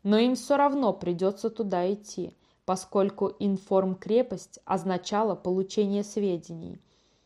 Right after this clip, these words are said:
Когда он узнает, с чем столкнулся, тогда сможет выступить против врага и одержать победу. Давным-давно, когда Империум был совсем молод и живой император появлялся среди своих подданных,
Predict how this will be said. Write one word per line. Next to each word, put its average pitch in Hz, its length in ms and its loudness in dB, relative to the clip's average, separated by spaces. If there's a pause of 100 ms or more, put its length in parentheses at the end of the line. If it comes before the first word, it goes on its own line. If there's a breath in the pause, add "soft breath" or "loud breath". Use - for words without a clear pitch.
(140)
Когда 196 380 4
он 208 160 6
узнает, 202 500 2 (320 soft breath)
с - 80 -16
чем 226 380 2
столкнулся, 208 1040 0 (340)
тогда 190 380 2
сможет 226 480 0
выступить 196 680 -4
против 185 460 -2
врага 190 460 -2 (320 soft breath)
и 233 100 4
одержать 202 720 4
победу. 170 640 -2 (540)
Давным-давно, 208 1000 4 (260 loud breath)
когда 208 380 4
Империум 214 540 6
был 208 180 8
совсем 208 460 0
молод 214 520 4 (140)
и 214 100 -2
живой 214 400 8
император 214 640 4
появлялся 214 680 4
среди 208 400 0
своих 208 420 2
подданных, 208 600 0